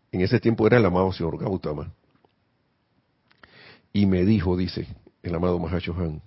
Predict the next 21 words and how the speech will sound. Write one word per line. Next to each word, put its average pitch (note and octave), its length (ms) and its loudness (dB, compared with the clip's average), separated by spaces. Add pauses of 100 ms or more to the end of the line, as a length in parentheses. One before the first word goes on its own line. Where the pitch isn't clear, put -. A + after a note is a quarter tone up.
(680)
"Hijo F#2 280 0
mío, G#2 280 4 (800)
si F#2 140 -2
vas C#3 180 4
a E3 60 2
crecer C3 460 4
para B2 220 4
llenar G#2 380 4
esa A2+ 220 2
gran A2 180 4
esfera A2 400 2
de G2+ 80 2
influencia, F#2 840 -2 (1300)
tienes D#3 600 6 (100)
que G#2+ 160 0
comenzar G#2 840 2
por G2+ 240 2 (180)
querer C3 640 6
confortar G#2+ 840 0
la E2+ 220 2
vida, E2 400 -4